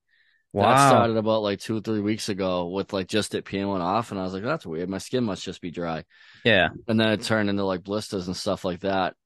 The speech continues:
Speaker 1: And I pick anyway. Like, I pick my skin anyway, so it
Speaker 2: Mm-hmm.
Speaker 1: doesn't really help. But, yeah, and I've also been, like, super fidgety, like, almost A D H D fidgety. Like, I can't
Speaker 2: Mm.
Speaker 1: sit still. My legs are always kicking and bouncing. Like, I don't know if you've been able to see it, like,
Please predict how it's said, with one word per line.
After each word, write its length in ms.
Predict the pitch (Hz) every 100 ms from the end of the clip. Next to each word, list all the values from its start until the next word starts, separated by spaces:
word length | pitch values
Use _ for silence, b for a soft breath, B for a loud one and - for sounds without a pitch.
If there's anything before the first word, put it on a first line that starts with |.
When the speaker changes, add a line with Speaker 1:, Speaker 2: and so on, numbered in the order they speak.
| -
Speaker 1:
And 280 | 92 87
I 140 | 78 104
pick 280 | - 123 107
anyway. 440 | 101 110 113 120 101
Like, 140 | 95
I 80 | 92
pick 240 | - 95
my 160 | 95 90
skin 520 | - - - 98 92
anyway, 440 | 90 95 101 107 101 _ _ -
so 240 | - 90
it 60 | 98
Speaker 2:
Mm-hmm. 0 |
Speaker 1:
doesn't 220 | 90 92
really 200 | 85 85
help. 280 | 87 95 -
But, 220 | - 82 - b b b b b b -
yeah, 340 | 131 127 87 - -
and 120 | 120
I've 140 | 113 117
also 300 | 127 - 139
been, 180 | 120
like, 160 | 110 92
super 260 | - 110 107
fidgety, 580 | - 101 120 127 123 _ _ _ _ _
like, 340 | - 107 95 92 _ _ _ _ _
almost 340 | 107 107 104 95
A 140 | 107
D 140 | 104 101
H 180 | 90
D 160 | 98 101
fidgety. 600 | 104 127 110 123 135 131 - -
Like, 160 | 110
I 60 | 92
can't 260 | - 110 110
Speaker 2:
Mm. 20 |
Speaker 1:
sit 200 | 104 98
still. 340 | - 110 113
My 140 | 104 85
legs 280 | 92 101
are 120 | 104 107
always 180 | 107
kicking 320 | - 113 - 117
and 120 | 107
bouncing. 480 | 104 113 - 127 117 _
Like, 140 | 98
I 100 | 98
don't 80 | 95
know 100 | 90
if 120 | 90
you've 160 | 92 87
been 140 | 90
able 160 | 87 87
to 60 | 73
see 240 | - 90
it, 160 | 73 71
like, 240 | 76 76